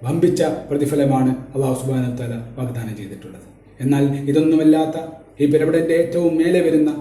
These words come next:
അഞ്ചാമതൊരു വിഭാഗം കൂടിയുണ്ട്. അവരാണ്, അവരുടെ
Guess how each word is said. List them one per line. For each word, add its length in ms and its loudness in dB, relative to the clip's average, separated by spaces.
അഞ്ചാമതൊരു 520 2
വിഭാഗം 380 2
കൂടിയുണ്ട്. 340 -6
അവരാണ്, 380 2
അവരുടെ 420 4